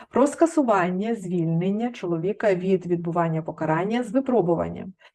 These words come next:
і направлення чоловіка для відбування фактично призначеного покарання. Чоловік в даному випадку потрапляє до буцегарні, в'язниці,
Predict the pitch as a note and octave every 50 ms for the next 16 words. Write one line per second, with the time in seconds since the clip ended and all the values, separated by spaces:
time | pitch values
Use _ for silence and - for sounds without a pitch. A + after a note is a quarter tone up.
0 | _ _ - G#3+ B3 D4+ D4+ C4 G#3 - - C4 - E3+ F3+ G3+ G#3 A3 A#3 B3+
1 | C4 - - G3 F3 E3+ E3+ D#3+ E3 F#3 G3 F#3+ - A#3+ A#3+ A#3 G3 F3+ F3+ F#3+
2 | G#3+ G#3+ G#3 G3 F3 E3+ E3+ E3 D#3 D#3+ D#3 D#3 D#3+ F3 F3+ G#3 A3 A#3+ A#3+ -
3 | - - E3+ E3 - - _ _ _ F#3+ F#3 F#3 F#3 - - C4+ C#4 C#4 C#4 -
4 | - F3+ E3+ D#3+ E3+ E3 E3 D#3 D#3 D#3+ D#3+ - F#3 F3+ F3 F3 F3 F#3 - -
5 | - - - E3+ E3 E3 - - _ _ _ _ _ _ _ _ - - - -
6 | - - - - _ _ _ - - A3+ G3+ G3 F#3+ F#3 G3+ A#3+ B3+ B3 G3+ G3+
7 | - F3 E3 E3 D#3+ D#3+ D#3+ D#3+ E3 E3 D#3+ E3 G#3 A3 - - D4+ D4 D4 -
8 | _ _ - F3+ F3+ - E3 D#3 D3 - D#3 E3 F3 F#3 G3+ A3 G#3 F3 D#3+ F#3
9 | F3+ G3 F#3+ F3 F3+ E3+ - - - E3 D#3 D#3+ D#3+ E3+ - F3 F3 F3 F3 -
10 | _ _ _ _ - E3 E3+ E3 E3 D#3+ F3+ F3+ G#3+ C4 D4+ D4+ - D#4+ D4+ D4+
11 | D4+